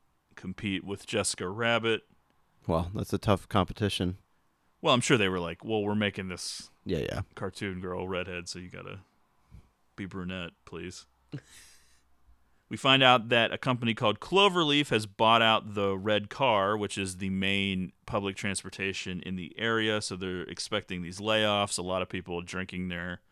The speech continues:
Speaker 1: troubles away. I would describe Eddie and Dolores's relationship as that of one out of a song by the Pogues.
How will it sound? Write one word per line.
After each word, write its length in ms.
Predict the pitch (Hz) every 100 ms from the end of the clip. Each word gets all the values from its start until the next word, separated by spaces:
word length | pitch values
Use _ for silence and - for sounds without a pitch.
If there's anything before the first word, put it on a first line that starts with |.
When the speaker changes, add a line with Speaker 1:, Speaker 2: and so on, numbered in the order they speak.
| _ _ _ -
Speaker 1:
troubles 500 | 139 120 113 110 107
away. 560 | 107 107 104 101 98 _ _ _ _ _ _
I 100 | -
would 140 | 160 160
describe 800 | 147 - 151 139 143 143 139 131 - _ -
Eddie 580 | 127 131 131 131 131 - _
and 540 | 123 117 117 113 110 110 _ _ -
Dolores's 680 | 120 117 120 123 117 120 110
relationship 880 | 113 120 120 - 120 - 120 110 -
as 500 | 107 107 107 104 98
that 360 | 98 104 107 -
of 180 | 101 95
one 400 | 95 101 104 104
out 160 | 98
of 120 | 95 95
a 40 |
song 520 | - 110 101 101 98
by 360 | 90 95 92 92
the 120 | 82
Pogues. 880 | - - 139 127 123 113 101 -